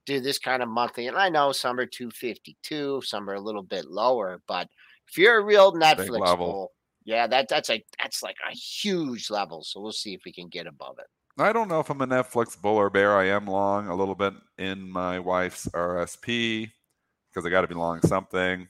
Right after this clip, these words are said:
Speaker 2: I think the valuation has come down low enough that it's not crazy anymore. But again, my first purchase was terrible. Second one was good. We've already talked about that. So
Speaker 1: Okay.
Speaker 2: sticking with it for her.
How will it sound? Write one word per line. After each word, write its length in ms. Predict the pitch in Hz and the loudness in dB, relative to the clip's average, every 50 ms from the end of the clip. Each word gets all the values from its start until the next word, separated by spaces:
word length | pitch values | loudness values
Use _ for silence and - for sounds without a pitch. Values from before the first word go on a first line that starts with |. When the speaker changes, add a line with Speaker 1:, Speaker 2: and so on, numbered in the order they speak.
| _ _ - | _ _ -6
Speaker 2:
I 60 | 92 | -4
think 180 | 95 95 82 - | -4 -4 -4 0
the 60 | 87 | 2
valuation 520 | 87 85 82 82 85 87 90 87 - - | 4 4 4 2 0 -2 -2 -4 -6 -10
has 100 | 82 - | -14 -12
come 220 | - - 87 82 85 | -10 -8 -10 -8 -4
down 300 | 87 85 85 85 82 82 | -4 -2 -2 -2 -4 -4
low 240 | 85 87 82 82 | -4 -4 -4 -4
enough 440 | 80 82 87 87 90 95 - - - - | -6 -6 -4 -2 0 -2 -2 -4 -2 0
that 280 | 78 76 80 82 82 - _ - | 0 2 2 0 -2 -6 _ -12
it's 200 | 82 80 - - | -10 -10 -10 -8
not 220 | 80 78 69 - | -8 -8 -8 -8
crazy 420 | - - 90 92 95 95 87 95 95 | -8 -4 -2 -2 -2 -2 -4 -8 -8
anymore. 440 | 95 95 92 92 95 95 95 92 - | -8 -8 -8 -4 0 0 0 2 2
But 80 | 87 82 | 0 -2
again, 320 | 85 - 92 90 90 90 | 0 0 2 2 2 2
my 140 | 87 82 80 | 0 -4 -4
first 240 | - 95 87 - - | -4 -6 -6 -4 -4
purchase 300 | 90 85 - - 78 - | -6 -6 -6 -8 -16 -16
was 40 | |
terrible. 320 | - - 92 87 87 87 82 | -10 -6 -4 -4 -4 -4 -6
Second 300 | - 87 82 - 80 80 | -4 -4 -4 -4 -6 -12
one 80 | 82 | -16
was 100 | 80 78 | -16 -10
good. 160 | - - 95 90 | -6 -4 -4 -4
We've 160 | 87 80 80 | -4 -4 -4
already 160 | 82 78 76 | -4 -4 -4
talked 320 | - - 85 85 85 - | -2 0 2 2 2 0
about 160 | - 80 - - | -4 -6 -2 2
that. 240 | 85 82 82 - | 2 2 2 0
So 260 | - - 85 85 82 - _ _ _ _ _ - - - | -2 -2 0 0 0 -2 _ _ _ _ _ -16 -12 -10
Speaker 1:
Okay. 140 | 214 - - | -6 0 4
Speaker 2:
sticking 260 | - 208 - 190 151 | 4 6 6 6 6
with 160 | 143 139 131 139 | 6 6 6 4
it 80 | - | 2
for 140 | - 131 117 | 0 0 2
her. 480 | 110 117 113 113 110 110 107 107 - | 4 4 6 6 6 6 6 4 2